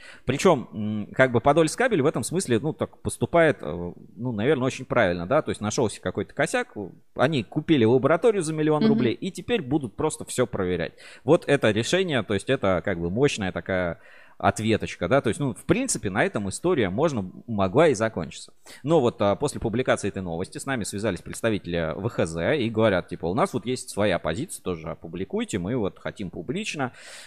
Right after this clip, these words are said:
Speaker 1: а, в-, созвать дебаты, дебаты
Speaker 2: Мгм.
Speaker 1: с участием Подольскабеля, и вот, собственно, мы, чтобы выступили в прямом эфире с дебатами». Я вот даже на, в прошлом эфире это анонсировал, говорю, уже с-, прям перед эфиром связались и говорят, «Можно устроить дебаты».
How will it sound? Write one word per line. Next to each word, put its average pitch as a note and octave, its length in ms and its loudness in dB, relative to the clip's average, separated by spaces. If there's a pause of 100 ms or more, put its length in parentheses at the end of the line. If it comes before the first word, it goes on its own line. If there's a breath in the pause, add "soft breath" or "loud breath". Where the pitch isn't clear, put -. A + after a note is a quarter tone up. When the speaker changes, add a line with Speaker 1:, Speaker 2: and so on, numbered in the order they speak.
(140 loud breath)
Speaker 1:
а, E2+ 760 0
в-, G#2 320 -12
созвать A#2+ 540 2
дебаты, G#2 580 2
дебаты A#2+ 440 4
Speaker 2:
Мгм. - 20 0
Speaker 1:
с G#3 80 -4
участием G2+ 480 -2
Подольскабеля, B2 840 2
и D#3+ 220 -2
вот, G#2+ 220 0
собственно, G2+ 360 -6
мы, C#3 140 -4
чтобы F#2 320 -4
выступили F#2 440 -4
в - 120 -12
прямом G#2 360 -2
эфире F3+ 200 -4
с G2 100 -4
дебатами». F2 460 -2
Я A#2 160 4
вот A2+ 80 2
даже G2+ 220 -2
на, G#2+ 100 -2
в - 100 -14
прошлом G#2+ 360 -4
эфире F#3+ 320 -2
это A2+ 220 0
анонсировал, F#2+ 480 -4
говорю, F2+ 260 -4
уже E2+ 120 -12
с-, - 220 -20
прям G2 220 -4
перед F2+ 200 -4
эфиром F#2+ 280 -4
связались B2+ 400 -4
и - 20 -6
говорят, F#2 240 0
«Можно C#3+ 280 0
устроить D3 300 -2
дебаты». F#2+ 420 -2